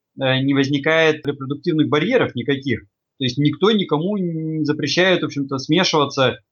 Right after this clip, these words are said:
плотникам и гаишникам, да. То есть не возникает новых видов, подвидов на основе вот этого самого образа жизни. И у нас, с одной стороны, огромное распыление признаков во все стороны за счет вот этой выживаемости.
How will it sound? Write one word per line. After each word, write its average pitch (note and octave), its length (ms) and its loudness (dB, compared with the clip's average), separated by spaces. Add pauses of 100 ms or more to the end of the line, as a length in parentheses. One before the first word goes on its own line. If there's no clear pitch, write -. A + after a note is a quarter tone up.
(140)
плотникам B2+ 440 0
и A#2 40 -4
гаишникам, C#3 580 -2
да. D3 240 2 (460)
То C3 40 -6
есть B2 240 -6
не C#3+ 260 2
возникает D#3 640 2
новых D3+ 320 -2
видов, E3 380 -4
подвидов D3 480 -2 (160)
на B2+ 160 2
основе C3+ 800 0
вот A#2 200 -2
этого A#2+ 220 -2
самого B2+ 280 -2 (100)
образа B2 300 0
жизни. B2 380 0 (280)
И C#3+ 260 2 (260)
у C3 120 -4
нас, C#3+ 200 0
с - 60 -4
одной D#3+ 240 2
стороны, C#3 640 -4 (240)
огромное C3+ 800 0 (280)
распыление C#3 760 0
признаков C3+ 480 -4
во B2+ 120 0
все C#3 160 -4
стороны C#3 520 0
за A2 80 -10
счет A#2 220 -6
вот A2 120 -10
этой A2 160 -4
выживаемости. A#2+ 720 0